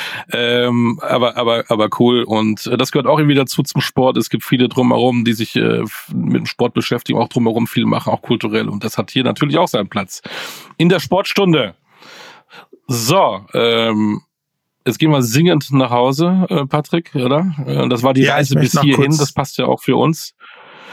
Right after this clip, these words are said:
Speaker 1: Hast du noch
Speaker 2: noch
Speaker 1: was?
Speaker 2: kurz was sagen? Ja. Und zwar,
Speaker 1: Darfst du?
Speaker 2: es war ja der Junior Bowl letzte Woche. Und
Speaker 1: Ja.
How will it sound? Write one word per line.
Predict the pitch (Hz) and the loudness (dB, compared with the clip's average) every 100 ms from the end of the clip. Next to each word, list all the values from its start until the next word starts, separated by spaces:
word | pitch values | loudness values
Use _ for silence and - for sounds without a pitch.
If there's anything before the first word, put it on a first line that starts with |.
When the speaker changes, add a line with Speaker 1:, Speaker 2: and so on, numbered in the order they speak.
| - - | -18 -8
Speaker 1:
Hast | 123 - | -6 0
du | |
noch | 143 | 2
Speaker 2:
noch | 131 | 2
Speaker 1:
was? | 175 | 0
Speaker 2:
kurz | - 143 - | 0 0 0
was | 104 | -2
sagen? | - 87 87 131 185 - | 0 0 2 4 4 2
Ja. | 73 80 - - 170 - - _ _ | -2 -2 0 0 -2 -4 -20 _ _
Und | - 113 | -2 -2
zwar, | - 147 | 0 0
Speaker 1:
Darfst | 135 131 185 | 2 0 0
du? | 98 95 _ - | -2 -6 _ -8
Speaker 2:
es | 104 | -2
war | 123 143 | 0 0
ja | 139 127 | 0 0
der | 123 117 120 113 | 0 2 2 0
Junior | - 131 120 92 | 2 4 6 4
Bowl | 90 85 | 2 2
letzte | 80 - - 80 | 0 -6 -12 -12
Woche. | - 127 190 _ _ _ _ _ _ _ _ _ _ _ _ - | -4 0 0 _ _ _ _ _ _ _ _ _ _ _ _ -2
Und | 120 131 - | 2 2 2
Speaker 1:
Ja. | 131 | -4